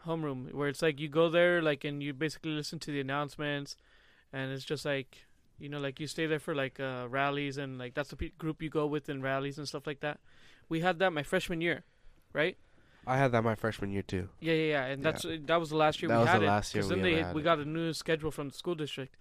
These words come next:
Speaker 1: But I had for those two years, I had a teacher named, uh, Miss Cruzan, where she was,
Speaker 2: Oh.
Speaker 1: like, this home ec and, like,
Speaker 2: Oh, nice.
Speaker 1: sewing and stuff like that, you know? But she looked like Paula Deen. You know what I mean?
Speaker 2: Yeah, she looked like Paula
Speaker 1: She
Speaker 2: Deen.
Speaker 1: looked exa-,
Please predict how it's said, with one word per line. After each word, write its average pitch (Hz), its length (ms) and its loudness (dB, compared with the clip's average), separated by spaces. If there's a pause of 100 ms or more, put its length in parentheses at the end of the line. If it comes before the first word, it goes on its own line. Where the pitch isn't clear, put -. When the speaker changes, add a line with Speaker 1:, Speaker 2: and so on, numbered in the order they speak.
(360)
Speaker 1:
But 175 420 2
I 170 80 0
had 170 220 0
for 170 100 -2
those 160 200 0
two 180 100 -6
years, 165 360 2
I 151 100 -4
had 151 180 0
a 147 40 -4
teacher 160 460 -2 (460)
named, 151 320 -6
uh, 143 280 0
Miss 143 200 -6
Cruzan, 147 480 -2 (540)
where 147 100 -6
she 165 140 -6
was, 165 160 -4
Speaker 2:
Oh. 160 40 0
Speaker 1:
like, 147 120 -6
this 143 160 -10
home 160 260 -8
ec 151 340 -2
and, 143 160 -8
like, 135 280 -10 (100)
Speaker 2:
Oh, 76 200 -4
nice. 64 160 -6
Speaker 1:
sewing 151 560 0
and 139 120 -8
stuff - 220 -10
like 156 140 -6
that, 175 340 -4
you 170 100 -10
know? 208 180 -6 (520)
But 151 100 -4
she 190 140 -2
looked 196 140 4
like 151 160 -2
Paula 170 260 2
Deen. 143 320 -4 (220)
You 147 80 -10
know 156 80 -4
what - 40 -2
I 147 40 -4
mean? 170 200 -6 (160)
Speaker 2:
Yeah, 104 160 6
she 127 160 8
looked 110 220 8
like 92 160 -2
Paula 92 180 -4
Speaker 1:
She - 120 -4
Speaker 2:
Deen. 185 80 2
Speaker 1:
looked 190 140 2
exa-, 160 320 2